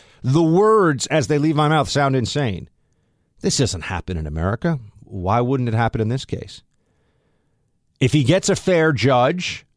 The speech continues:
maybe this is all thrown out. If he gets a fair judge,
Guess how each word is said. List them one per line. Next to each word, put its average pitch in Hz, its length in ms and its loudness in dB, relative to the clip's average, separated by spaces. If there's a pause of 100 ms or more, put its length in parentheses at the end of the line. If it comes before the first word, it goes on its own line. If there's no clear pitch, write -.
(420)
maybe 139 680 2
this - 460 -2
is 131 80 0
all 151 160 2
thrown 170 320 0
out. 208 300 0 (460)
If 113 140 0
he 127 100 2
gets 127 220 2
a 127 60 0
fair 147 320 2
judge, 160 640 0